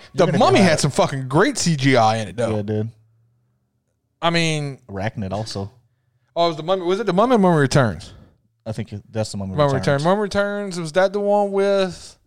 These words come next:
Speaker 2: Oh, I don't remember.
Speaker 1: Scorpion King? Yeah, it's the one with the Scorpion King. Yeah, that was kinda fucking dicey, too.
Speaker 2: Yeah.
Speaker 1: Uh, that was when The Rock
Speaker 2: Well,
Speaker 1: was
Speaker 2: it
Speaker 1: all
Speaker 2: was just
Speaker 1: C G I.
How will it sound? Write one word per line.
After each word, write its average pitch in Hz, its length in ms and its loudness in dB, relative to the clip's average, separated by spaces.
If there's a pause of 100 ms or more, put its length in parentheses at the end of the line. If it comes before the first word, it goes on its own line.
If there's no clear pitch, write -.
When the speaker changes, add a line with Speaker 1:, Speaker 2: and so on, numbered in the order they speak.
(140)
Speaker 2:
Oh, 123 100 2
I 120 60 4
don't 190 120 -2
remember. 208 220 0
Speaker 1:
Scorpion 208 240 0
King? 233 260 -2
Yeah, 185 140 4
it's 170 80 2
the 180 60 0
one 175 60 0
with 160 80 -8
the 135 40 -10
Scorpion 156 280 -4
King. 147 140 -10
Yeah, 147 240 2
that 143 120 4
was 143 120 0
kinda 135 180 -4
fucking - 260 -6
dicey, 120 280 -4
too. 113 200 -8
Speaker 2:
Yeah. 110 280 0 (380)
Speaker 1:
Uh, 123 300 -2
that 123 80 2
was 127 120 -4
when 135 60 -12
The 127 60 -4
Rock 127 240 0
Speaker 2:
Well, 120 140 2
Speaker 1:
was 123 140 0
Speaker 2:
it 160 60 0
Speaker 1:
all 156 40 2
Speaker 2:
was 139 60 0
just - 20 -2
Speaker 1:
C 127 40 -2
G 131 40 -2
I. 139 220 -2